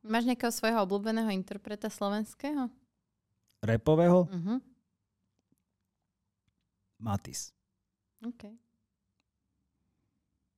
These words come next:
Speaker 2: Je to čudné možno, ale
Speaker 1: <laughs>
Speaker 2: on ma baví, baví ma Boy Wonder.
Speaker 1: On je hlboký.
Speaker 2: Áno.
Speaker 1: Matis je hlboký.
Speaker 2: Není to prvý plán úplne,
Speaker 1: Áno,
Speaker 2: vieš.
Speaker 1: áno.
Speaker 2: Ale dívam sa na to tiež tak, že ma bavia,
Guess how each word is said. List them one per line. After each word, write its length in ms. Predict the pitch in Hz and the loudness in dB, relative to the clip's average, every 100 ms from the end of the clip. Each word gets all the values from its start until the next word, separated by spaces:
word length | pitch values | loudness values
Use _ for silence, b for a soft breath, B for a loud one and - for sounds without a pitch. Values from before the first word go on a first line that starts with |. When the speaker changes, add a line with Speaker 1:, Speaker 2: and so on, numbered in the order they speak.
| _ _ _ _ _ - | _ _ _ _ _ 6
Speaker 2:
Je 100 | 151 | 8
to 140 | 156 | 10
čudné 360 | - 170 147 120 | 12 12 12 10
možno, 440 | 120 120 135 147 | 10 8 10 8
ale 420 | - 127 131 131 131 131 127 | 10 10 12 12 12 10 10
Speaker 1:
<laughs> 40 | |
Speaker 2:
on 120 | 135 | 10
ma 160 | 147 127 | 12 12
baví, 400 | 131 131 147 151 | 12 10 10 6
baví 280 | 123 110 120 | 4 6 10
ma 100 | 117 | 10
Boy 220 | 104 113 | 10 10
Wonder. 380 | 113 113 113 120 | 10 10 8 6
Speaker 1:
On 80 | 214 | 4
je 120 | 233 | 2
hlboký. 520 | 190 214 269 - - 170 - _ - | 2 0 -2 -6 -18 -20 -20 _ -12
Speaker 2:
Áno. 220 | - 214 | -2 0
Speaker 1:
Matis 300 | 185 196 202 | 0 -2 -10
je 140 | 190 196 | -12 -6
hlboký. 200 | 190 143 | 0 6
Speaker 2:
Není 180 | 160 156 | 8 10
to 120 | 123 | 8
prvý 240 | 120 113 | 8 6
plán 280 | 101 107 98 | 6 4 4
úplne, 320 | 92 - 85 | 2 0 -2
Speaker 1:
Áno, 80 | 90 | 2
Speaker 2:
vieš. 240 | 101 92 - | 2 0 -4
Speaker 1:
áno. 220 | - - B B B B B B | -16 -18 B B B B B B
Speaker 2:
Ale 680 | 98 110 120 123 123 123 120 - - _ _ _ _ _ _ _ | 6 10 12 12 12 10 8 2 -20 _ _ _ _ _ _ _
dívam 340 | 117 147 170 | 6 10 10
sa 140 | 151 147 | 10 10
na 100 | 147 | 10
to 120 | 143 | 8
tiež 300 | 131 131 127 | 8 8 8
tak, 160 | 139 | 6
že 120 | 107 110 | 8 8
ma 160 | 110 | 8
bavia, 840 | 104 110 110 117 113 110 110 110 | 6 6 6 6 8 8 8 6